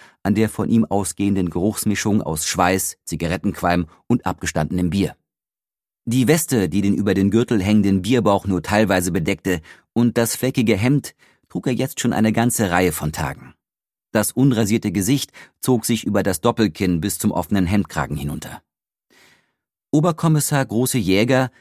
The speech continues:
schien während des Gewitters nicht in seiner eigenen Wohnung gewesen zu sein. Er wirkte wie frisch aus einer Runde fröhlicher Zecher entführt.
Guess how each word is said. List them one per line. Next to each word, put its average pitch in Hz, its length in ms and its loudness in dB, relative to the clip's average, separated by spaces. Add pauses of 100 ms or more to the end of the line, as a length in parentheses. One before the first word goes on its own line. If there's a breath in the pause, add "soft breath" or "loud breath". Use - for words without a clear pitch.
schien 123 280 2
während 113 200 2
des 113 140 -4
Gewitters 113 460 -2
nicht 110 240 -2
in 110 80 0
seiner 95 260 0
eigenen 98 400 2
Wohnung 104 300 2
gewesen 73 360 -4
zu 78 140 -12
sein. 76 300 -12 (420)
Er 135 200 2
wirkte 151 320 0
wie 135 120 -2
frisch - 420 -2
aus 104 200 -4
einer 110 160 0
Runde 107 320 2
fröhlicher 113 580 -2
Zecher - 380 -6
entführt. - 480 -8